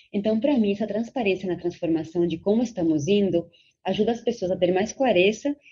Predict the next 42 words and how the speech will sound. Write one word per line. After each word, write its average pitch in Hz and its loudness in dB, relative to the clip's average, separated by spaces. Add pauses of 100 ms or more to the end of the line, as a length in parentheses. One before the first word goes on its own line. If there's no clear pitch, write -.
(220)
e 214 -4
chegar 226 4
no 220 2
final 220 2
do 214 2
dia 220 0
a - 2
meta, 165 2
sabe? 180 -4
Que 185 -4
a - -4
gente 214 -2
se 254 0
colocou 180 2
esse, 160 0 (360)
pra 196 6
dois 202 6
mil 233 8
e 240 6
vinte 262 4
e 262 0
três, 151 0
uma 190 2
meta 180 4
de 175 -4
sermos 202 -2
uma 208 2
seguradora 208 0
de 214 -4
cinco 208 0
bilhões 190 2
de 196 -6
reais. 170 -6 (360)
Então, 254 2
eu 214 2
acho 220 -2
que 208 0
numa 233 0
cultura 175 2
de 170 2
alta 160 -2
performance 165 -4